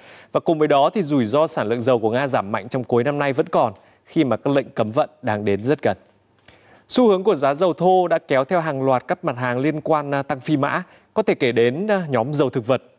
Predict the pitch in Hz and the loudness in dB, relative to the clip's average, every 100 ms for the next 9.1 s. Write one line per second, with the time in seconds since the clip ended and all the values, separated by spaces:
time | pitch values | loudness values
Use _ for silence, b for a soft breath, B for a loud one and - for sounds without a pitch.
0 | _ 123 160 - 160 139 120 113 117 165 | _ -2 -2 -2 -2 0 0 0 0 -2
1 | 143 107 151 139 110 98 98 - 98 117 | -4 -2 -2 -2 -6 -4 -2 -2 -2 0
2 | 117 117 131 123 117 B B B - 107 | 0 0 2 2 0 B B B -4 0
3 | 107 135 165 123 131 - 135 127 110 104 | 0 0 -2 -2 -4 -4 -2 -2 -2 -2
4 | 131 117 120 101 B B B - 185 185 | -2 0 0 0 B B B -2 0 2
5 | 160 127 143 156 135 131 127 190 180 160 | 2 2 2 0 0 0 0 2 2 0
6 | 180 156 107 110 123 175 151 165 160 117 | -2 0 0 -2 -2 -2 -2 -2 -2 -4
7 | 123 120 110 110 110 107 123 151 139 147 | -4 -2 -2 -2 0 -2 0 -4 -2 -4
8 | 131 - 110 123 127 123 139 123 - 120 | -2 -2 0 2 2 0 -4 -4 0 0